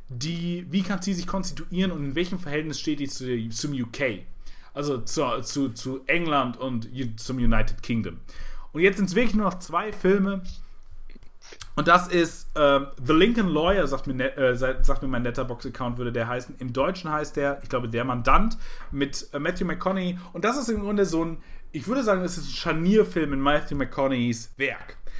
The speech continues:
Weil Matthew McConaughey ist hier an dem Punkt langsam angekommen, in dem er gemerkt hat, er ist nicht mehr nur jung und schön. Er ist nämlich langsam nicht mehr jung. Schön ist er immer noch, würde ich sagen. Also, so wie er auch vorher war, man muss auf den Typ Mann stehen. Ähm, ich fand ihn nie so krass attraktiv, aber so what?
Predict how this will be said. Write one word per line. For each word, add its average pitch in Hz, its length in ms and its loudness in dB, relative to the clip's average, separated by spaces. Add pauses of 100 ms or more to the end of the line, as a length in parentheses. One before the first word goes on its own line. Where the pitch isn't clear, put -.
(200)
Weil 156 160 6
Matthew 208 240 0
McConaughey 214 640 -2
ist - 260 -8
hier 247 260 4
an 196 60 -2
dem 196 140 -2
Punkt 180 220 -2
langsam 160 260 -2
angekommen, 151 460 -2
in 135 40 0
dem 147 140 2
er 160 60 0
gemerkt 156 340 0
hat, 156 120 -8
er 165 140 2
ist 151 140 -2
nicht - 180 0
mehr 196 100 0
nur 160 120 0
jung 175 240 2
und 139 140 0
schön. 208 360 4 (400)
Er 156 100 -2
ist 202 160 -2
nämlich 202 180 4
langsam 151 280 4
nicht 123 100 -4
mehr 127 140 -2
jung. 160 320 0 (100)
Schön 151 300 2
ist 117 100 2
er 117 80 -2
immer 170 140 2
noch, 175 160 0
würde 156 100 -2
ich 156 80 -4
sagen. 156 280 -4 (120)
Also, - 280 -2 (140)
so 117 160 2
wie 117 100 0
er 110 80 10
auch 107 60 12
vorher 147 280 6
war, 135 160 6
man 113 140 0
muss 113 160 -4
auf - 60 -4
den - 140 2
Typ - 180 0
Mann 156 140 -2
stehen. 165 220 -8 (500)
Ähm, 151 360 4 (280)
ich - 120 -4
fand 110 200 -6
ihn 110 100 -4
nie 139 100 -2
so 127 140 -2 (180)
krass - 300 0
attraktiv, - 600 -6
aber - 380 0
so 175 240 0
what? 240 220 0